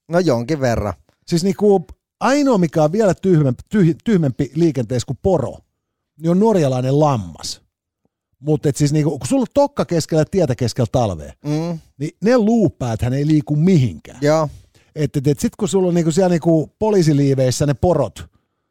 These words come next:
Speaker 2: tukkimassa liikennettä
Speaker 1: <laughs>
Speaker 2: jossain niinku Rovaniemi Sodankylä välillä,
Speaker 1: Jep.
Speaker 2: niin, niin, niin voi pojat sitä tiktokkaamisen määrää, kun niinku
Speaker 1: <laughs>
Speaker 2: brittituristit matkalla moikkaamaan joulupukkia alkaa ottaa siinä selfieitä.
Speaker 1: Ai vitsi.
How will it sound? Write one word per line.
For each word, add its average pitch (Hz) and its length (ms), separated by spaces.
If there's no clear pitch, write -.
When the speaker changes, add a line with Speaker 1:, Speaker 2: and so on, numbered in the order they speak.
Speaker 2:
tukkimassa 147 560
liikennettä 127 680
Speaker 1:
<laughs> - 200
Speaker 2:
jossain 147 380
niinku 135 200
Rovaniemi 131 480
Sodankylä 120 520
välillä, 92 380
Speaker 1:
Jep. 170 180
Speaker 2:
niin, 151 180
niin, 160 180
niin 160 260
voi 202 160
pojat 202 480
sitä 151 140
tiktokkaamisen 135 800
määrää, 156 500
kun - 120
niinku 196 260
Speaker 1:
<laughs> - 0
Speaker 2:
brittituristit 151 840
matkalla 147 400
moikkaamaan 143 560
joulupukkia 127 800
alkaa 120 300
ottaa 120 320
siinä 131 260
selfieitä. 104 880
Speaker 1:
Ai 131 260
vitsi. 131 320